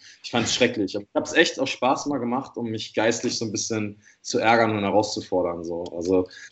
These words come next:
äh, insofern, äh, siehst einfach so, ist die neunundsiebzigste Minute, führt mit, äh, vier Punkten und der Gegner greift an, jetzt muss man mental noch stark sein, das trainiert man mit dem Joggen jetzt.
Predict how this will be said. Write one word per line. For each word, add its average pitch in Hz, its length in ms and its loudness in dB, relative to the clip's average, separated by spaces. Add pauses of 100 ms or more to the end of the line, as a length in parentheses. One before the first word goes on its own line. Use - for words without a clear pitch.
(220)
äh, 90 160 -2
insofern, 107 640 4
äh, 95 540 -2
siehst 123 320 6
einfach 123 240 6
so, 127 300 4
ist 123 180 0
die 110 160 4
neunundsiebzigste 117 720 2
Minute, 117 460 6
führt 120 280 2
mit, 113 280 -2
äh, 101 440 4 (380)
vier 120 240 4
Punkten 139 460 8
und 113 120 4
der 107 100 6
Gegner 110 320 2
greift 104 300 2
an, 110 140 0
jetzt 104 200 -2
muss 107 160 -4
man 101 80 0
mental 98 320 2
noch 107 140 0
stark 98 280 2
sein, 92 220 0
das - 240 0
trainiert 101 220 -2
man 90 120 -4
mit 73 100 -8
dem 82 60 -12
Joggen 82 280 -4
jetzt. - 360 -16